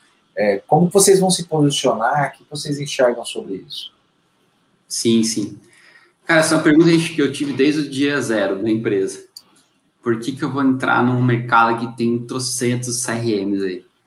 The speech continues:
Speaker 2: É, eu tenho muito esse conceito que existem muitos, eu testei muitos pra poder chegar no meu,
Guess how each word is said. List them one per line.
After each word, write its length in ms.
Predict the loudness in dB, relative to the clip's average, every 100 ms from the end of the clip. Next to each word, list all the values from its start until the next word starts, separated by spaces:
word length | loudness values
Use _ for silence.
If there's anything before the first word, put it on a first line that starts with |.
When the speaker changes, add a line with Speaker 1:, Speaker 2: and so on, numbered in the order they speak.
| _ _ _ _ -20 -8
Speaker 2:
É, 340 | -4 -2 0
eu 120 | 0
tenho 240 | 2 4 6
muito 220 | 4 4
esse 180 | -4 -2
conceito 760 | 0 2 2 2 2 -2 -12 -12
que 380 | -6 -4 -4 -8 -16 _ _ -2
existem 640 | 0 2 0 -4 -2 0
muitos, 520 | 2 4 4 2 -4
eu 140 | -6 -4
testei 440 | -4 -4 -2 0
muitos 840 | 2 2 2 0 -4 -10 -8 -10 -10
pra 120 | -8
poder 280 | -4 -2 -2
chegar 300 | -2 -2 0
no 140 | 0
meu, 420 | 0 0 0 -4